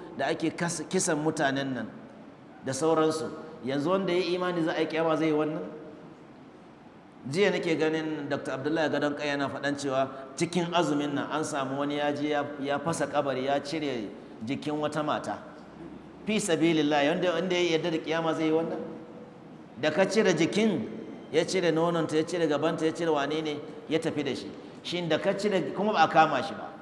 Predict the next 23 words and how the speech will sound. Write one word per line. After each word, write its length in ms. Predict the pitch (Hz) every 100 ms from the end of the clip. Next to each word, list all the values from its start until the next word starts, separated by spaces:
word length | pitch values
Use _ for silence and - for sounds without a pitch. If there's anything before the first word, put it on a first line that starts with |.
| - - - - - -
Da 100 | 127
ka 140 | 151 196
cire 300 | 196 214 185
jikin, 480 | 160 160 214 196 123 - - -
kai 120 | 180
ba 120 | 180
za 140 | 165 170
ka 100 | 160
mutu 240 | 165 160
ba? 160 | 156 - - - - - - -
Don 220 | 131 175 175
Allah, 320 | 185 185 156
duk 220 | 123 175
wanda 320 | 175 196 185
ya 180 | 160 160
yarda 120 | 156 151
za 140 | 151
a 80 | 139
yi 60 |
kiyama 420 | 143 - 143 143 131
zai 100 | 135
yi 60 |
wannan. 320 | 127 135 127